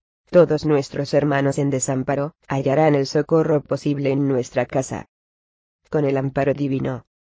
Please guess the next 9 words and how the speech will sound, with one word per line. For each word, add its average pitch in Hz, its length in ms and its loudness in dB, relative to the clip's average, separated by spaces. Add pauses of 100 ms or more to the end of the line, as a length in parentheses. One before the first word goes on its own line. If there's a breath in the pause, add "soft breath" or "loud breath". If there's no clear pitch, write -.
(200)
trabajaremos. 139 840 -2 (840)
Al 143 200 -2
término, 139 520 0 (340)
el 160 160 4
devoto 147 400 -2
mentor, 139 520 -2 (340)
en 147 160 4
júbilo 135 400 -2
manifiesto, 131 920 -4